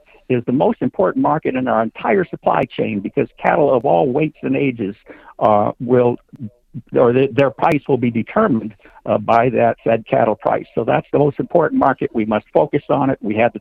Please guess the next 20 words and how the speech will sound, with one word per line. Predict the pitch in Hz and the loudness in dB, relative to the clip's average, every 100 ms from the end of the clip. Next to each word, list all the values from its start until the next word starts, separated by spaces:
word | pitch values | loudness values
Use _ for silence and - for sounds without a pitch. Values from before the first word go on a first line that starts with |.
| - | -2
tool | 165 147 | 0 0
to | 123 | 0
do | 156 175 | 0 0
that. | 175 160 156 _ - _ | 2 0 -2 _ -20 _
Congress | - 156 156 - | -2 -2 0 -2
could | 127 | 0
act | 127 131 - | 2 0 0
now | 226 175 147 117 - | -2 0 2 0 0
if | 185 202 - | -2 -2 -6
the | 127 | -6
industry | 131 139 123 - 135 | -2 -2 -4 -2 -2
will | 127 117 | -2 -6
stand | 123 123 107 | -4 -2 -2
together | 101 156 127 101 _ - _ - | 0 0 0 -4 _ -20 _ -12
and | 107 101 | -8 -6
push | - 127 - | -2 -2 -2
to | |
get | 117 107 | -2 -2
it | 87 | 0
done. | 123 92 | -2 -4